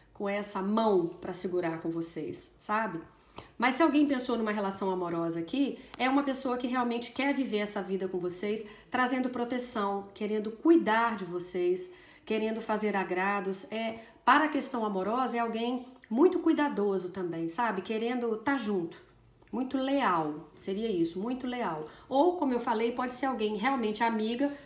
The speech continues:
ajudando vocês a resolver alguma questão aqui. O sol lindo, maravilhoso, trazendo novas energias, trazendo essa luz pro caminho de vocês, pra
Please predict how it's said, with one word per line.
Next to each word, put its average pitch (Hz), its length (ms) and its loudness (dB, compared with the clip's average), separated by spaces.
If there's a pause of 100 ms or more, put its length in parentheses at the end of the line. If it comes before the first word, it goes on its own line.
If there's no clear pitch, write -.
(120)
ajudando 240 500 0
vocês 233 280 -2
a 226 40 0
resolver 233 360 -2
alguma 220 240 -4
questão 226 480 -4
aqui. 170 300 -8 (360)
O 302 100 0
sol 302 420 4
lindo, 277 340 4
maravilhoso, 226 640 -2
trazendo 214 460 -2
novas 214 400 0
energias, 196 680 -2 (400)
trazendo 214 420 0
essa 226 220 0
luz 247 460 0
pro 208 120 -6
caminho 196 360 0
de 190 80 0
vocês, 196 440 -4
pra 196 320 -4